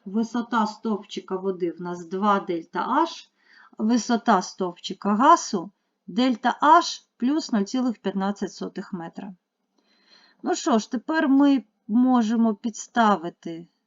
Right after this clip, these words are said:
це сюди, а це сюди. Так, навхрест получилося.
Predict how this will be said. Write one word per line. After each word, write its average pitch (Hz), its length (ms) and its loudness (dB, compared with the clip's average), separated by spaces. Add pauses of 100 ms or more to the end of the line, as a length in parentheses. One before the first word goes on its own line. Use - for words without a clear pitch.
(140)
це 185 380 -6
сюди, 165 600 -12
а 160 80 -18
це - 260 -14
сюди. 247 560 -6 (340)
Так, 233 280 -12
навхрест 214 580 -6
получилося. 196 880 -8